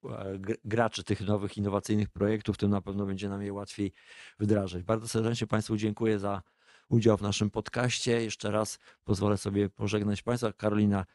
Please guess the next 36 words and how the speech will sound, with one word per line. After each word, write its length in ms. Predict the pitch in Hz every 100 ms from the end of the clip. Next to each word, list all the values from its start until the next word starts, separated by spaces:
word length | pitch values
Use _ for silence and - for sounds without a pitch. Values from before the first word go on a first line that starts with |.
| _
Tondels, 500 | 110 110 107 98 - _ _ -
projekt 280 | 104 101
manager 460 | 101 101 104 104 104
z 100 | 95
Instytutu 360 | 98 - - 101
Matki 300 | 98 - 98
Dziecka, 380 | 127 - 120
Wiktor 400 | 104 110 - 101 90 -
Możarowski, 500 | 98 98 98 101 101
product 300 | - 101 98
manager, 420 | 104 104 98 101
również 360 | 107 113 104 87 -
oboje 420 | 123 120 117 104
z 60 |
działu 340 | 101 107 104 98 - - _
do 80 | 95
spraw 220 | - 101
sztucznej 300 | - 110 104
inteligencji, 560 | 98 98 101 107 104 101
innowacji, 420 | 101 98 101 101
technologii 520 | 104 98 101 104 98
medycznych 560 | 98 98 107 - 101 - _ _
w 20 |
naszym 280 | 107 107 104
instytucie, 500 | 101 - 120 156 123
i 60 | 117
pan 220 | 110 107
Dariusz 320 | 107 104 101
Szpit, 280 | - 123 127 - - - - - - -
y, 220 | 113 107 - _ _ _
kierownik, 480 | - 123 135 135 117 - 110 127 165
y, 340 | 110 107 104 90 -
i 100 | -
tutaj 300 | - 151 135
długa 340 | 123 135 127 127
nazwa 300 | 131 110